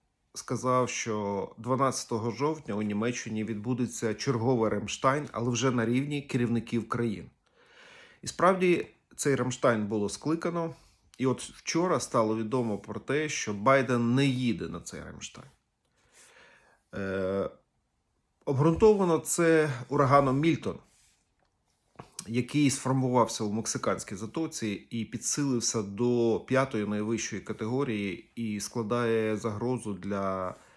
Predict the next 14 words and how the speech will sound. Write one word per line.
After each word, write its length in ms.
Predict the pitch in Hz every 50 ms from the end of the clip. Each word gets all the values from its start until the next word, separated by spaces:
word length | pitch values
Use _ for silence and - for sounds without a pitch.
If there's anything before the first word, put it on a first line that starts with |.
| _ _ _ _
південних 500 | - 131 113 104 135 117 104 104 101 98
штатів, 680 | - - 127 117 107 - - 95 87 - - - - _
південно-східних 2000 | - 123 110 104 95 110 127 127 120 120 117 113 110 113 110 110 107 104 107 107 104 104 101 101 - - - - - - - - - - - - 135 120 107 113 104
штатів 440 | - - - 113 101 95 - 95 -
Сполучених 540 | - - - 113 101 98 - - 107 104 -
Штатів 380 | - - 104 98 - 98 101
Америки. 460 | 107 90 98 - - - _ _ - - _ _ _ _ _ _ - - - - - - - _ _
Але 500 | - 139 139 135 147 170 190 190 175 - - - _ _ - -
це 160 | - - 170 175
було 260 | 165 170 170 160 151
б 120 | 143 139
ще 160 | 135 - -
півбіди. 560 | 127 - 170 185 196 143 107 101 87 - 135 - - _ _ _ _ _ _ _ _ _ _ _ _ _ _ _ _ _ _ _ _ _ _ - - - - - - -
Про 440 | _ 127 123 135 135 135 123 - -